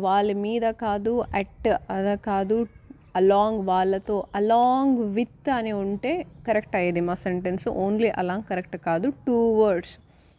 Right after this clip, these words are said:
So towards fellow citizens అనేది వస్తుంది మనకి. Towards fellow citizens and a feeling of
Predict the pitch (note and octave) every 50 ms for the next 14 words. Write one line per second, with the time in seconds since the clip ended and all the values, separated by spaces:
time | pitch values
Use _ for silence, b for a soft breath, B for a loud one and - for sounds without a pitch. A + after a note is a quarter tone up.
0 | - - - G3 - - A3 G#3+ A3 A#3 A#3 A3+ A3+ A3+ A#3 B3+ B3+ - - -
1 | G3+ F#3+ G3 G3+ G3+ G3+ G3+ G3+ - G3 F#3 - F3+ F3 F3+ F3 F#3 F#3 F3+ F3
2 | E3 E3 E3 F3 E3 E3 - - D#3+ D3 E3 D#3 D3+ D#3 D3+ - - - B B
3 | B B B B - - G#3+ G#3+ G#3+ G#3 G#3+ A3+ A#3 A3+ - - - G3 F#3+ F#3+
4 | G3 G3+ G#3 - - G#3+ F#3 - F#3 F3+ G#3 C#4 F4 F#4 - - - - F#3+ F#3
5 | G3 B3 D#4 D#4+ - - - - G3 G3+ - - - G3+ G3 G#3 G#3 G#3+ A3 A#3
6 | A#3 A3 - - F3+ F#3 G#3+ B3+